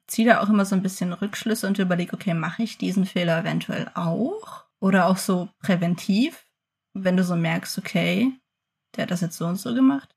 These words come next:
Das gefällt mir nicht, das mache ich in meinen Büchern nicht so. <laughs> Also das klingt jetzt vielleicht so, als würdest du voll den Mucks verzapfen, was aber nicht der Fall ist. Ähm, aber dieses kritische Denken, das ist sehr wichtig als Autor.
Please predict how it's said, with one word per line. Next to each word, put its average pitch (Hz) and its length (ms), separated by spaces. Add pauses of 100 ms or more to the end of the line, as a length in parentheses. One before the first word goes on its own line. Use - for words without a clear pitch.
Das 233 160
gefällt 185 300
mir 202 140
nicht, 240 320
das 185 180
mache 170 200
ich 170 100
in 196 60
meinen - 180
Büchern - 280
nicht 180 200
so. 349 80 (640)
<laughs> - 80 (1040)
Also 240 240
das 240 160
klingt 302 220
jetzt 311 160
vielleicht 262 320
so, - 60
als 254 280
würdest 262 260
du 294 60
voll - 160
den 214 120
Mucks 247 260
verzapfen, 233 480
was 202 180
aber 196 160
nicht - 160
der 190 80
Fall 196 200
ist. 233 200
Ähm, 185 420 (280)
aber 214 160
dieses 208 400
kritische 247 360
Denken, 190 480
das 196 200
ist 185 100
sehr 170 140
wichtig 185 340
als 170 140
Autor. 175 420